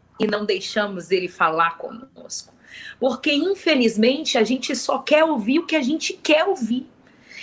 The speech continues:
Então, pra que a gente pratique o que Deus tá pedindo, não é, pastora? É uma renúncia que você tem que ter muito grande. É uma confiança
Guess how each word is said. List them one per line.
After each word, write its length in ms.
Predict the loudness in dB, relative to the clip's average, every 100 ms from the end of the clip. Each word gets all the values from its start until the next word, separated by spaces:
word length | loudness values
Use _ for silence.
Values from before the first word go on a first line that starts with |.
| 0
Então, 220 | 2 4
pra 180 | 4 2
que 100 | 2
a 60 | 2
gente 320 | 0 2 2
pratique 760 | 4 2 0 -4 0 -2 0 -4
o 40 |
que 200 | -2 2
Deus 240 | 2 2 0
tá 120 | -2
pedindo, 560 | -4 -10 -4 -2 -2 -6 _ -4 0
não 160 | 2 2
é, 140 | 2
pastora? 600 | 0 -4 -2 0 2 0 -8 -20 -10 0
É 100 | 2
uma 160 | 4 0
renúncia 1120 | 2 2 4 4 2 -2 -4 -4 -2 -2 -4 -18 -10
que 140 | -2 0
você 300 | 2 2 0
tem 320 | 0 -4 -2
que 120 | -2
ter 220 | -2 0
muito 480 | 2 2 0 -4 -2
grande. 640 | 2 4 2 -2 -6 -8 _ -20 -2
É 80 | 2
uma 180 | 4 4
confiança 1200 | 2 -2 -4 -4 0 2 4 2 0 -4 -4